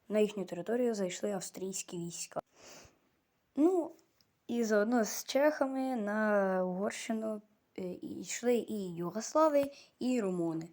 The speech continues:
Ну, нападали тоді на Угорщину ті, кому не лінь. Ну, а на той ме-,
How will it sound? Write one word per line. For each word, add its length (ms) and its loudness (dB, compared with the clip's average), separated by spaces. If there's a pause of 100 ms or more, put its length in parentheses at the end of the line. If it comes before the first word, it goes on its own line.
Ну, 180 6 (280)
нападали 520 2
тоді 360 -2
на 220 -2
Угорщину 760 -2 (500)
ті, 260 6 (160)
кому 320 10
не 140 4
лінь. 340 0 (2250)
Ну, 200 4
а 80 0
на 100 -2
той 160 -2
ме-, 180 -2